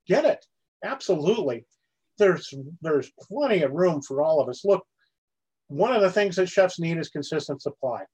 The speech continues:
And as hard as we try, we can't always have everything that a chef has on a menu every day. And if they can get it from their local guy, but they can't get it from him today, then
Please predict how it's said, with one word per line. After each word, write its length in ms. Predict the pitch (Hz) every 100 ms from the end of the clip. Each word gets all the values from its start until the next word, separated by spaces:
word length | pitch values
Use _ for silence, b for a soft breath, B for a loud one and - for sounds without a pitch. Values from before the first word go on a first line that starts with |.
| _ _ _ -
And 140 | 151
as 140 | 151 -
hard 280 | 190 240 247
as 140 | 180
we 160 | 196 202
try, 520 | - 185 127 120 117 _ _ _ _ _ _
we 200 | 180 247
can't 340 | - 208 196 -
always 420 | 160 190 190 175
have 240 | 170 170 -
everything 520 | 151 185 175 160 165
that 120 | 156
a 40 | 147
chef 340 | - 156 147
has 240 | 156 147
on 160 | 135 139
a 60 | 131
menu 360 | 127 135 131
every 220 | 123 127 120
day. 240 | 120 107 _ _ _ _ _ -
And 100 | 156
if 80 | 151
they 160 | 185 180
can 180 | 175
get 160 | 143 160
it 120 | 202
from 140 | 208 202
their 140 | 196
local 320 | 180 185 190
guy, 240 | 180 196 233
but 120 | 160
they 100 | -
can't 260 | 139 175 165
get 120 | 175
it 100 | 175
from 160 | - 156
him 120 | 151
today, 380 | 147 143 185 226
then 200 | 180 156